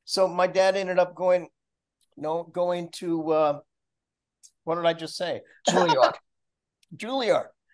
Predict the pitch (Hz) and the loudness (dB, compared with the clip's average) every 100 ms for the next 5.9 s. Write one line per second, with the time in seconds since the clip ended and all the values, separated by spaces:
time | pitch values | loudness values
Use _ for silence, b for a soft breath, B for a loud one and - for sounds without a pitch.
0 | b b b 170 196 202 202 196 185 226 | b b b 0 2 2 0 0 4 4
1 | 262 220 208 175 160 247 262 269 277 233 | 4 0 -4 -4 0 2 6 6 4 -4
2 | _ _ _ _ - 175 170 165 - _ | _ _ _ _ 0 2 2 0 -4 _
3 | _ _ _ _ _ _ _ 165 202 220 | _ _ _ _ _ _ _ -2 0 4
4 | 240 262 214 156 165 196 190 233 196 202 | 2 2 -6 -6 -4 -4 -4 -8 -8 -10
5 | - - 240 240 - 226 220 156 - | -8 -6 -4 -2 -2 -2 -2 -8 -8